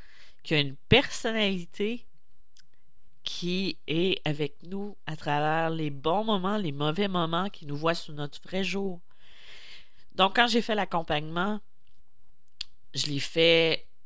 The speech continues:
en étant consciente, en étant forte, et après, je me suis effondrée. Là, j'avais de la route à refaire.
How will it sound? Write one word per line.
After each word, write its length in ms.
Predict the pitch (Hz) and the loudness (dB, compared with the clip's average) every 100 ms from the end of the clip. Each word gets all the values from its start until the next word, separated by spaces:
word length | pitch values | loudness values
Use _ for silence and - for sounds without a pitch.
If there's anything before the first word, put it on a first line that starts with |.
| - - - - | -8 -10 -2 2
en 160 | 160 | 2
étant 380 | 151 143 156 147 - | 2 0 0 0 -2
consciente, 800 | - 143 143 180 175 190 185 - - | -4 -4 -4 -2 -2 -2 -6 -10 -8
en 180 | 139 131 | -6 -4
étant 640 | 135 - 147 147 147 147 | -4 -2 -2 0 0 -2
forte, 920 | 147 - 165 190 - - - - - - - - - - | -4 -4 -2 -2 -4 -10 -10 -10 -10 -10 -10 -10 -10 -4
et 340 | 147 190 185 - | -2 0 0 -2
après, 500 | 147 156 - - 170 | -2 -2 -2 -2 -2
je 120 | 156 | -2
me 120 | 151 143 | -2 -4
suis 460 | - - 147 - - - - - - - | -4 -4 -8 -10 -10 -10 -10 -10 -8 -8
effondrée. 680 | 143 143 - 131 131 131 - - - - - - - - - - - - - | -8 -8 -8 -8 -8 -8 -8 -8 -10 -10 -10 -10 -10 -10 -10 -10 -12 -12 -6
Là, 80 | 147 | -2
j'avais 240 | 147 143 | 2 2
de 40 | 147 | 4
la 120 | 143 | 4
route 240 | 175 262 | 2 0
à 100 | 202 | 0
refaire. 800 | 170 156 - 190 202 196 165 - | -2 -4 0 2 2 -2 -6 -10